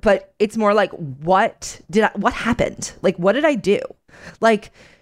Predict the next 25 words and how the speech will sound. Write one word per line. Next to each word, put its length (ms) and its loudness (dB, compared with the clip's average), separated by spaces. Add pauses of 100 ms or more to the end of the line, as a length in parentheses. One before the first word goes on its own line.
(220)
now 220 4
I'm 180 0
engaged 360 0
to 100 -4
this 100 -4
person, 380 0
and 160 2
it's 180 2
almost 360 0
like 160 -2
as 200 0
soon 220 -2
as 100 -2
I 100 4
got 180 0
home, 480 0 (380)
the, 120 4
like, 200 0
spell 440 0
was 160 0
broken, 640 2
and 100 2
I 80 2
was 120 0
like, 200 -2